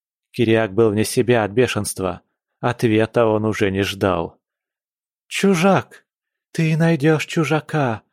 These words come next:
и он приведёт тебя к нам! Мы все в большой опасности, Кириак! Поспеши!»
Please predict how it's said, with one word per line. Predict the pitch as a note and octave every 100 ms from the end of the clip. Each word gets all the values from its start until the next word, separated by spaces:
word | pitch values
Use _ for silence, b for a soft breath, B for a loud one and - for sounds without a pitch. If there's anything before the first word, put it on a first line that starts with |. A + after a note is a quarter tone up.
| _ _ -
и | E3
он | D#3+ D#3+ D3
приведёт | E3 D#3+ E3 E3 D#3
тебя | F3+ E3+
к | E3 -
нам! | F#3 D3+ G2+ - _ _ _ _ _
Мы | D3+ D3
все | C#3 - C#3 C#3
в |
большой | A#2 C3+ B2+ - C#3
опасности, | - C#3+ B2+ A#2+ A#2 -
Кириак! | A#2+ E3 E3 D#3 A#2+ - _ _ _ _
Поспеши!» | F#3+ - - G3 - F#3+ D#3 G#2